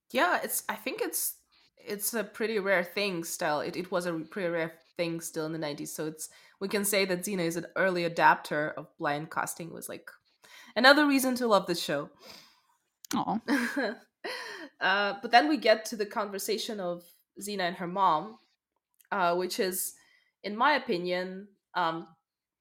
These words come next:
Speaker 1: there are certain characters in the series who are victims of the plot and victims of the screenwriters. And I think that Xena's
Speaker 2: Mm.
Speaker 1: mom, like, they did her dirty. It's, it's, it, she,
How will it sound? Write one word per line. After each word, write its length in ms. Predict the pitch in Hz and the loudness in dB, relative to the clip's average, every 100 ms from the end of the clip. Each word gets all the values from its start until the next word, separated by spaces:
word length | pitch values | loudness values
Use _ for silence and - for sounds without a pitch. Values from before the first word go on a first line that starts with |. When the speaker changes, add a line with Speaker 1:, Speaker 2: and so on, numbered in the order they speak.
| _ - | _ 0
Speaker 1:
there 300 | 220 233 226 | 6 6 6
are 260 | 226 226 | 2 2
certain 400 | 233 - 254 277 | -2 -2 -2 -4
characters 580 | 269 254 175 - 208 190 | -8 -4 -4 -4 -6 -6
in 120 | 196 | -6
the 80 | 190 | -8
series 520 | 190 202 170 175 180 | -6 -4 -2 -2 -4
who 580 | - 196 180 175 170 175 - _ _ _ _ _ - | -8 -6 -4 -2 -2 -2 -10 _ _ _ _ _ -2
are 720 | 185 180 170 170 170 175 - _ _ _ _ 202 | 2 4 2 2 0 -4 -10 _ _ _ _ -8
victims 560 | 196 285 - 330 285 | -2 -2 -2 -2 -2
of 240 | - 202 190 | -2 -4 -4
the 60 | |
plot 540 | 190 - 202 190 - - - - | -10 -2 2 4 2 -8 -14 -10
and 240 | 196 180 | -8 -6
victims 400 | 190 196 233 202 | -6 -6 -6 -6
of 120 | 185 | -8
the 80 | 175 | -8
screenwriters. 920 | - 208 170 160 123 120 165 - - _ | -6 -2 -2 0 -2 -4 -8 -10 -14 _
And 100 | 180 | -4
I 80 | 180 | -2
think 240 | 190 208 | -4 -4
that 140 | 214 196 | -4 -2
Xena's 460 | 190 202 190 180 | 2 4 4 2
Speaker 2:
Mm. 40 | 185 | 2
Speaker 1:
mom, 560 | 185 175 180 190 208 _ _ | 4 4 4 0 -12 _ _
like, 200 | 208 190 | -10 -4
they 120 | 208 190 | 0 0
did 240 | 190 185 | 0 -4
her 140 | 202 | -4
dirty. 320 | 175 165 165 160 | -2 0 0 -2
It's, 180 | 170 180 | -4 -8
it's, 300 | - 180 - | -8 -6 -8
it, 140 | - 165 | -6 -8
she, 380 | - 226 226 | -6 -6 -6